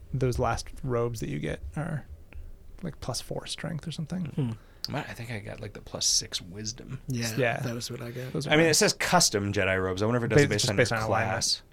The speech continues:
Speaker 3: Oh, based on alignment.
Speaker 1: Yeah.
Speaker 3: I, uh, yeah, I might try. I, I'm not gonna play this again.
Speaker 1: Yeah, I don't think I'll play it again either.
Speaker 2: Yeah.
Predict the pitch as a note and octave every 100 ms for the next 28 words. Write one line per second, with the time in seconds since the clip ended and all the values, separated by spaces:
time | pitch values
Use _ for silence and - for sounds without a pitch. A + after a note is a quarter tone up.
0 | - G#2 F#2+ - A#2 - F2 - - -
1 | - F3 - - - - - - B2+ B2+
2 | B2 G#2+ G2+ G2 G2 - - - - -
3 | - - - - - - - - - -
4 | - - C4+ D4+ - - F3 D#3+ B2+ G#2
5 | - - - C3+ C#3+ - - A2+ A#2+ G#2+
6 | G#2+ - - - - - - - - -
7 | - - - - - F#3 G3 F#3 E3 D#3
8 | C#3+ C3+ C#3+ D#3+ D#3+ E3+ E3 E3+ B2 -
9 | - A2 G#2